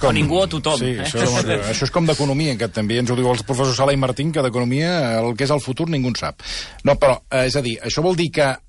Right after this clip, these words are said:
Speaker 1: que el nivell, eh, ara mateix, eh, no pot ser com el, com aquella excel·lència perquè els jugadors han canviat, o és que el futbol ha canviat, o estem en un nou futbol i aquell futbol no, no, no estaria en l'elit, o,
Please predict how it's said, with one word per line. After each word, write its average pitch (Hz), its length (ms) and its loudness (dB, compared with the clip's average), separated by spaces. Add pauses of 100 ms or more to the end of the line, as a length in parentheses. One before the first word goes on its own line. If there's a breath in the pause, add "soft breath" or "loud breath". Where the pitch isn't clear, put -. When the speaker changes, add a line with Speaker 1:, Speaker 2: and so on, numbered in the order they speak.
(140)
Speaker 1:
que 135 140 -2
el 131 100 0
nivell, 131 480 0
eh, 80 160 -18
ara 101 960 -2
mateix, 117 460 -2 (100)
eh, 101 80 -6
no 90 480 -2
pot 135 240 2
ser 135 80 0
com 123 240 0
el, 113 160 0
com 123 160 -2
aquella 131 320 0
excel·lència 120 560 -2
perquè 107 240 -4
els 98 80 -6
jugadors 113 320 2
han 117 80 -2
canviat, 123 560 -2 (360 loud breath)
o 131 140 4
és 123 80 0
que 143 80 0
el 135 80 0
futbol 131 280 2
ha 127 80 -2
canviat, 135 480 -2
o 135 80 -2
estem 127 200 0
en 127 80 2
un 127 160 2
nou 127 120 2
futbol 127 440 0
i 123 60 0
aquell 123 180 -2
futbol 123 480 0
no, 120 220 0 (100)
no, 117 240 -2
no 113 200 -2
estaria 123 280 -2
en 120 120 2
l'elit, 180 360 0
o, 120 140 -2